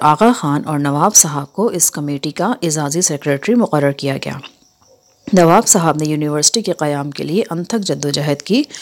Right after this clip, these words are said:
اور اس سلسلے میں چندہ جمع کرنے کی غرض سے مختلف زبانوں میں اعلانات جاری کروائے۔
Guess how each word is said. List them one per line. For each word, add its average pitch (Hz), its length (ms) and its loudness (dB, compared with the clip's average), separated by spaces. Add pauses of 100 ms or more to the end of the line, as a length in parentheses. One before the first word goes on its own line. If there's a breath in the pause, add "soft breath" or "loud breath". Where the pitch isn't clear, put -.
(440 loud breath)
اور 202 160 6
اس 277 140 8
سلسلے 165 440 2
میں 208 100 0
چندہ 160 380 0
جمع 156 220 0
کرنے 147 280 -2
کی 147 180 -6
غرض 143 180 -2
سے 175 220 -2
مختلف 190 460 0
زبانوں 143 440 0
میں 151 220 -2
اعلانات 147 440 2
جاری 139 300 0
کروائے۔ 143 360 -6